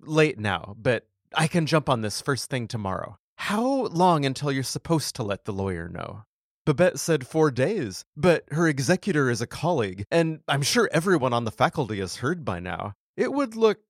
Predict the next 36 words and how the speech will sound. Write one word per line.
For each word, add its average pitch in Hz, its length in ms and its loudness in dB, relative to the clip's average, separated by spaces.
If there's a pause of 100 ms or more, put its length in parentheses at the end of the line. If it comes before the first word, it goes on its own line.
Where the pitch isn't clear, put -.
suspicious - 720 -2
if 123 140 -4
I 107 80 2
delay." 113 600 -4 (440)
"Right, 165 380 0
right, 127 380 2
eh? 151 300 -4 (180)
But 196 500 2
I 175 120 2
won't 196 260 4
need 147 180 0
long 139 220 6
getting 113 260 0
things 113 300 -2
initiated, 110 580 -2
at 110 140 -4
least. 175 440 -4 (220)
Just 233 540 0
give 147 160 -2
me 139 120 4
one 135 260 4
business 156 380 0
day's 139 280 -2
head 139 180 -2
start. - 480 -4 (180)
Let's 156 240 -2
see, 131 180 -2 (280)
it's - 160 -6
still 151 240 2
Saturday. 107 640 -2 (240)
Can 135 500 2
you 135 160 -2
wait 147 220 2
until 135 280 -2
Tuesday 156 640 2
morning?" 147 640 2